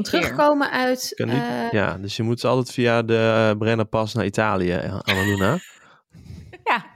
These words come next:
Speaker 3: Als je je pas
Speaker 1: dat
Speaker 3: uit,
Speaker 1: wil ik
Speaker 3: als je
Speaker 1: wel.
Speaker 3: die fusie, of je soepli wil gaan halen in Rome.
Speaker 2: Oh.
Speaker 1: Wil ik wel, vind ik niet erg.
Speaker 3: Ik, ik vraag
Speaker 1: Eh,
Speaker 3: me
Speaker 1: ik
Speaker 3: af
Speaker 1: denk
Speaker 3: of,
Speaker 1: wel
Speaker 3: of
Speaker 1: dat in
Speaker 3: zijn
Speaker 1: de
Speaker 3: de enige
Speaker 1: toverwereld,
Speaker 3: is, ja.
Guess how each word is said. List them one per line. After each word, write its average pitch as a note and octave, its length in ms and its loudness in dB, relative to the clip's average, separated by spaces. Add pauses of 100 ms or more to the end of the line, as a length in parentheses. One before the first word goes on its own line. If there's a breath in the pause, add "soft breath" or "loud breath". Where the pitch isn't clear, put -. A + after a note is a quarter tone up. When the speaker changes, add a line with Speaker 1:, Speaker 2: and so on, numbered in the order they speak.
Speaker 3:
Als G#2+ 140 -6
je A2 60 -2
je G#2+ 120 4
pas A2 240 -2
Speaker 1:
dat A2 80 2
Speaker 3:
uit, G2+ 100 0
Speaker 1:
wil G3+ 100 2
ik G#2+ 60 2
Speaker 3:
als A2+ 80 0
je D3+ 60 2
Speaker 1:
wel. C3+ 100 2
Speaker 3:
die A2+ 100 2
fusie, - 400 0
of A#2 80 -4
je A2+ 460 2 (240 loud breath)
soepli A#2 380 0
wil G#2+ 100 2
gaan G2 120 2
halen F#2 240 0
in F#2 60 -2
Rome. F#2+ 380 -2 (1080 loud breath)
Speaker 2:
Oh. B3 400 -10 (500 loud breath)
Speaker 1:
Wil F#3 180 0
ik D#3+ 120 0
wel, C#3+ 200 -2 (140)
vind - 60 -8
ik G3 180 -2
niet A3 80 -4
erg. C#3+ 360 -10 (240)
Speaker 3:
Ik, B2+ 140 -8
ik - 160 -6
vraag E3+ 220 0
Speaker 1:
Eh, E3 40 0
Speaker 3:
me D#3+ 60 2
Speaker 1:
ik D3+ 60 2
Speaker 3:
af D3 60 0
Speaker 1:
denk - 120 0
Speaker 3:
of, C3+ 100 2
Speaker 1:
wel A3 140 2
Speaker 3:
of D#4+ 60 0
Speaker 1:
dat - 40 2
in A3+ 80 -2
Speaker 3:
zijn - 120 2
Speaker 1:
de A3+ 60 2
Speaker 3:
de C#3+ 140 0
enige - 140 4
Speaker 1:
toverwereld, A#3+ 460 2
Speaker 3:
is, A#3 60 -2
ja. - 40 -4